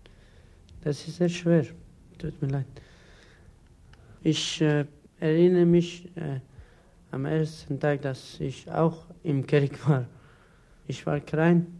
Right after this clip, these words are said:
dass die Flugzeuge, ich wohne also in Herat, dann die Flugzeuge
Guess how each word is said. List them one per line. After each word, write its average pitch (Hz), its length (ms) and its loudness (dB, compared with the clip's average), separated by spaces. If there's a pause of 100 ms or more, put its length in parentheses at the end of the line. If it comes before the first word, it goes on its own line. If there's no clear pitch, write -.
(140)
dass 135 500 -10 (840)
die 123 680 -2 (500)
Flugzeuge, 147 840 2 (720)
ich - 220 -6
wohne 156 240 2
also 143 220 -2
in 139 240 -2
Herat, 135 540 -2 (1040)
dann 135 480 -4
die 139 100 -2
Flugzeuge 151 680 0